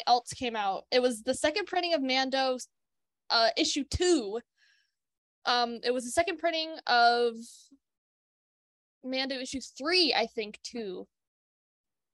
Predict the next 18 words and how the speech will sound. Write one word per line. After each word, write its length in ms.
But 100
there's 220
also 280
a 40
second 260
printing 400
of 260
Star 360
Wars 320
twenty-six, 760
which 180
is 160
the 140
start 380
of 120
the 60
new 220
arc 280